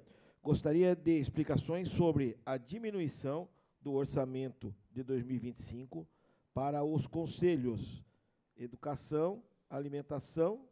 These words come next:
e Fundeb. E o porquê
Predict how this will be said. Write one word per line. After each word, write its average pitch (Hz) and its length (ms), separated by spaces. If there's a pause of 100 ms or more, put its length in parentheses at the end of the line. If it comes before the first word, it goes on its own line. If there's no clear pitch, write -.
(240)
e 151 100
Fundeb. 139 480 (720)
E 220 240 (440)
o 196 120
porquê 196 680